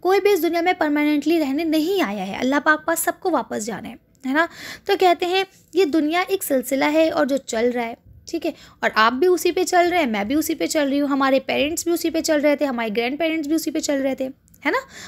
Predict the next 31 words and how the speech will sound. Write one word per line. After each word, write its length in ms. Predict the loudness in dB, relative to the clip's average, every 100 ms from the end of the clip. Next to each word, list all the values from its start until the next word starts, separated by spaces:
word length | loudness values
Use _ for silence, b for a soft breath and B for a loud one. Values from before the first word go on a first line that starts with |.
| -2
आने 220 | 2 4
वाली 200 | 4 4
जो 100 | 4 2
जनरेशन 480 | 2 2 0 0
होगी 180 | -2 -2
वो 140 | -2 0
भी 100 | 0
उसी 200 | 0 -2
पे 100 | -2
ही 80 |
चलेगी।" 360 | -2 -2 -4 -6 B B B -2
कहने 160 | 0
का 140 | 2 2
मतलब 240 | 4 6
ये 60 | 4
है 60 |
कि 120 | 4
ये 120 | 4 4
एक 100 | 2
सिलसिला 480 | -2 -2 -2 -2 -2
है 160 | -2
जिसके, 280 | -4 -6 -4
अ, 500 | -6 -8 -4 0 2
तहत 320 | 2 2 0
हम 120 | -2 -2
सब 240 | 0 -2
चल 180 | -2 -8
रहे 160 | -8 -12
हैं, 120 | -16 _ _ _ _
है 60 | -4
ना, 120 | -4